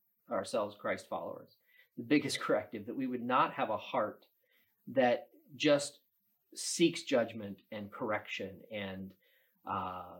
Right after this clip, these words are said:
consequence for those who are committing sin. But God, that we would adapt what First John says. When we see people committing sins, that we would pray to you, um, especially those sins that do not automatically lead to death. We would pray to you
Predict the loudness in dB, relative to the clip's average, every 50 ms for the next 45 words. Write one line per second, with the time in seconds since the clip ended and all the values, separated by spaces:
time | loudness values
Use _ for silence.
0 | -18 -14 -8 -2 0 0 0 0 -4 -8 -8 -8 -10 -10 -10 -14 -20 -20 -20 _
1 | _ _ _ -6 -4 -4 -4 -6 -6 -8 -10 -10 -12 -12 -12 -12 -12 -12 -12 -12
2 | -14 -14 -12 -12 -12 -12 -14 -10 -8 -8 -2 2 2 2 2 2 0 0 0 0
3 | 0 -2 -4 -4 -2 -2 -2 -4 -4 -6 -8 -8 -8 -8 -10 -12 -10 -10 -8 -6
4 | -6 -6 -8 -10 -14 -18 -20 -20 _ _ _ _ _ _ _ _ _ _ _ _
5 | -4 -4 -2 -2 0 0 -2 0 0 -2 -4 -4 -6 -6 -6 -6 -6 -6 -4 -6
6 | -6 -6 -6 -6 -6 -6 -6 -4 -2 0 0 0 0 -2 -6 -8 0 2 4 4
7 | 4 2 0 -4 -10 -12 -12 -14 -20 -20 _ _ _ _ _ _ _ _ _ _
8 | _ _ _ _ -14 -12 -12 -12 -14 -16 -18 -20 -20 -20 -14 -12 -10 -2 0 0
9 | 2 2 0 -2 -2 -4 -6 -6 -6 -6 -6 -6 -8 -8 -6 -2 0 2 0 0
10 | 0 -6 -10 -4 -2 0 0 2 0 0 -2 -2 -4 -4 -2 0 0 -2 -2 -4
11 | -2 -2 -2 0 2 2 2 2 0 -8 -4 0 2 2 2 2 0 -2 -4 -4
12 | -4 -4 -4 -6